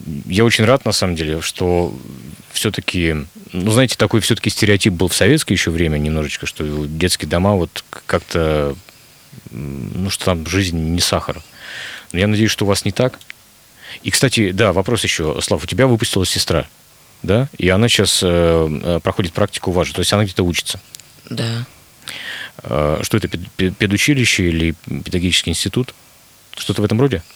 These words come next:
Speaker 2: Ну, она щас пос-, поступила в Алпа-, в Алпаевское училище
Speaker 1: Мгм.
Speaker 2: и учится на маляра.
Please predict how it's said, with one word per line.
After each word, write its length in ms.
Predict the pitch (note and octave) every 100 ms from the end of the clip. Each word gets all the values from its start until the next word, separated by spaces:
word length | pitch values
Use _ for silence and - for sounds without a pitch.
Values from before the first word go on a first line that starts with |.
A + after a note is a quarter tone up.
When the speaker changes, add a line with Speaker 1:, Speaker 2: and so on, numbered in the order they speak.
| - - -
Speaker 2:
Ну, 260 | - C#3 C3+
она 300 | B2 B2+ B2
щас 240 | - A#2+ -
пос-, 240 | B2+ B2 -
поступила 560 | B2 - - B2+ B2+ B2
в 120 | A#2+
Алпа-, 500 | A#2 - B2 B2 -
в 100 | -
Алпаевское 640 | A#2+ A#2+ - C#3+ C#3+ - A#2+
училище 420 | - A#2+ F#2 C3+
Speaker 1:
Мгм. 80 | - - - - - - - - -
Speaker 2:
и 60 | A#2+
учится 380 | B2 - - A#2+
на 100 | A#2
маляра. 460 | A#2 A#2+ B2 A#2+